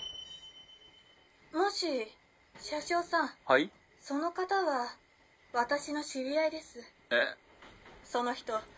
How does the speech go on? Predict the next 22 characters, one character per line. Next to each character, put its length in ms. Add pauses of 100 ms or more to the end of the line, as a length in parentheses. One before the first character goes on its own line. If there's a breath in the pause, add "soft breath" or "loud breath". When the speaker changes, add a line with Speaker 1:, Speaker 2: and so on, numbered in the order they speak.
(320 soft breath)
Speaker 1:
よ 140
く 120
切 280
符 80
を 100
な 140
く 80
さ 160
れ 140
る 100
の。 260 (640)
私 460
が 80
立 180
て 80
替 180
え 40
ま 80
し 160
ょ 60
う。 60 (680)
Speaker 2:
君、 320